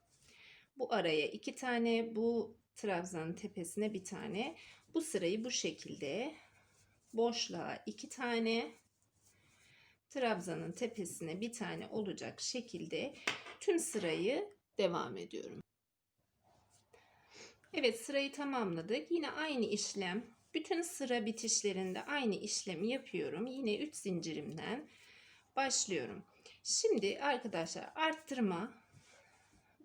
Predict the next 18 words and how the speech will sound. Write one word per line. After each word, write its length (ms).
bundan 300
sonra 360
nasıl 240
yapacağız? 680
Şimdi 300
şurada 460
bakın. 380
İki 640
tek 440
bir 240
çift 400
yapmıştık. 880
Burayı 560
üç 240
tek 360
bir 200
çift 380
düşünüyorum. 720